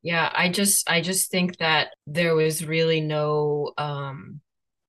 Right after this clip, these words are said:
there was no other recourse ac-, actually for me to, to think in terms of, uh, where do I stand in the land?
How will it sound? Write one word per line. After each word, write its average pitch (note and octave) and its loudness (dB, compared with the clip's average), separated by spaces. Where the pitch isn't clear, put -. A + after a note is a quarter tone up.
there F#3 6
was F#3 2
no F3 2
other F3+ 2
recourse E3 -2
ac-, F3 -2
actually F3+ -2
for E3 -8
me D#3+ -4
to, D3+ -4
to - -6
think E3+ -2
in F3 0
terms F3 0
of, E3+ -2
uh, D3 0
where D#3 0
do E3+ 0
I D#3+ 0
stand D3+ -2
in D3+ -2
the C#3 -6
land? D#3 -8